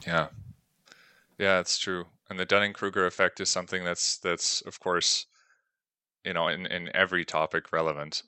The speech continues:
Um, and it's just, I think it's something that, that you also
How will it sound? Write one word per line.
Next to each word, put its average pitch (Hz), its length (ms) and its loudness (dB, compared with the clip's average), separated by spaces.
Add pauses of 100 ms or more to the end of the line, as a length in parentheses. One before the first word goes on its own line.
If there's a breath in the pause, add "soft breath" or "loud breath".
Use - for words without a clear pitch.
(100)
Um, 82 520 -4 (100)
and 85 300 -4
it's 92 240 0
just, - 460 0
I 98 80 4
think 101 200 -4
it's 95 140 0
something 92 360 -2
that, 87 180 2
that 90 120 0
you 87 140 0
also 85 580 2